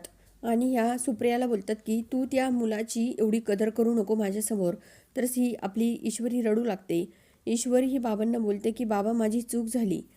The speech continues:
मी तुमच्यासमोर हात जोडून माफी मागते, मला माफ करा,"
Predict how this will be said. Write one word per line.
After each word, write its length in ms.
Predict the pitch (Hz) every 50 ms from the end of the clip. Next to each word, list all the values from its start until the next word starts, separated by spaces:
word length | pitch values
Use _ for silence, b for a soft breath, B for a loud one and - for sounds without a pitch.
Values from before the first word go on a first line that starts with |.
| b b b b b b b b _ -
मी 120 | 240 254
तुमच्यासमोर 680 | 240 247 233 220 208 247 247 247 - 254 247 254 254 254
हात 200 | 247 220 233 247 220 226
जोडून 240 | 226 214 226 233
माफी 280 | 226 220 190 196 - 226
मागते, 320 | 220 202 185 180 - 220
मला 220 | 214 214 220 226 233
माफ 260 | 220 208 202 208 - -
करा," 180 | 208 190 190